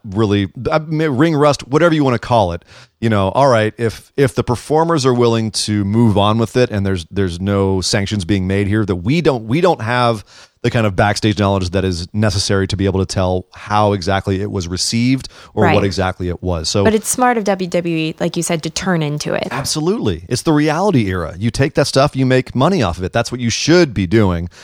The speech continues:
Speaker 1: And they don't always do it. So when they do do it, is relieving to see. And I like when I see it.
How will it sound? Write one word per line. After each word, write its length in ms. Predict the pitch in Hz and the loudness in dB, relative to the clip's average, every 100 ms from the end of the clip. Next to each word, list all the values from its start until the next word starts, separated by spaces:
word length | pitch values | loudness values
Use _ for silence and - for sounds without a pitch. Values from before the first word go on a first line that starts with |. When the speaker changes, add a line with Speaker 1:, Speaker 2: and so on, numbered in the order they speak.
| - | -8
Speaker 1:
And 80 | 113 | 2
they 40 | |
don't 180 | 127 156 | 4 6
always 320 | 170 180 117 98 | 4 2 2 0
do 160 | 101 | -2
it. 80 | 101 | -2
So 120 | - | -2
when 100 | 104 | -2
they 100 | 104 | -2
do 240 | 90 139 151 | 2 4 4
do 200 | 110 101 | 4 2
it, 80 | |
is 160 | 104 90 | 2 0
relieving 420 | 98 98 110 95 87 | 2 4 4 2 -2
to 80 | |
see. 280 | - 95 78 - - - | -2 -2 -2 -8 -20 -6
And 100 | 92 | -2
I 40 | 95 | 2
like 200 | 98 95 | 0 0
when 80 | |
I 60 | 85 | -2
see 200 | - 101 | 0 0
it. 120 | 80 | -2